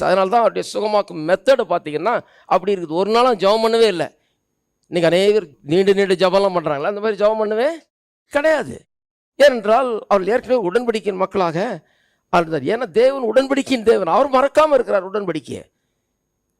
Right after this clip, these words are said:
மனுஷர் தான் மறந்துட்டாங்க. அவர் மத்தியில இயேசுங்கிற ஒரு மனிதர் வந்துட்டார். இப்போ ஞாபகம் வைத்துட்டு இருக்கிற ஒரு மனுஷன் வந்து நடந்து கொண்டிருக்கிறார். உடன்படிக்கை ஞாபகம் வைத்துக் கொண்டிருக்கிற தேவன் ஒருவர் இருக்கிறார்.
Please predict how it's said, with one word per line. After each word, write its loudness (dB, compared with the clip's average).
மனுஷர் 2
தான் 4
மறந்துட்டாங்க. 0
அவர் 4
மத்தியில -4
இயேசுங்கிற 2
ஒரு 0
மனிதர் 2
வந்துட்டார். -4
இப்போ -4
ஞாபகம் 4
வைத்துட்டு 0
இருக்கிற 0
ஒரு 2
மனுஷன் -2
வந்து 0
நடந்து 0
கொண்டிருக்கிறார். -4
உடன்படிக்கை 0
ஞாபகம் 2
வைத்துக் -4
கொண்டிருக்கிற -2
தேவன் 0
ஒருவர் -6
இருக்கிறார். -6